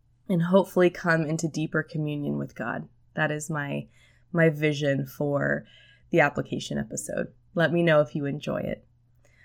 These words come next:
All right, I'm gonna close in a word of prayer. God, thank you so much for the amazing things you've been doing through this podcast. I know that none of it is because of me and all of it is because of you.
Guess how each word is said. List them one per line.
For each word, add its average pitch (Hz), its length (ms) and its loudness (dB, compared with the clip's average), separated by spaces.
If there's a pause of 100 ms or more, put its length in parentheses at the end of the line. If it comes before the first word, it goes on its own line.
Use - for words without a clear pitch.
(200)
All 151 100 4
right, 147 120 10
I'm 143 100 6
gonna 170 160 4
close 160 300 -2
in 165 80 2
a 156 60 0
word 151 200 2
of 143 140 -4
prayer. - 420 0 (800)
God, 196 340 4
thank 202 200 4
you 220 100 4
so 202 200 2
much 175 300 0
for 175 120 -2
the 170 120 2
amazing 165 520 2
things 160 300 -2
you've 160 100 0
been 156 160 -2
doing 151 260 -6
through 147 160 -8
this 151 180 -10
podcast. 139 720 -4 (440)
I 175 80 4
know 175 280 6
that 165 260 4
none 165 300 4
of 170 120 2
it 160 260 2
is 151 360 -2
because 160 340 -2
of 143 80 -4
me 196 400 4
and 165 100 -2
all 156 240 0
of 151 100 -2
it 147 200 -2
is 151 140 -8
because - 340 -6
of 147 120 -6
you. 135 360 -2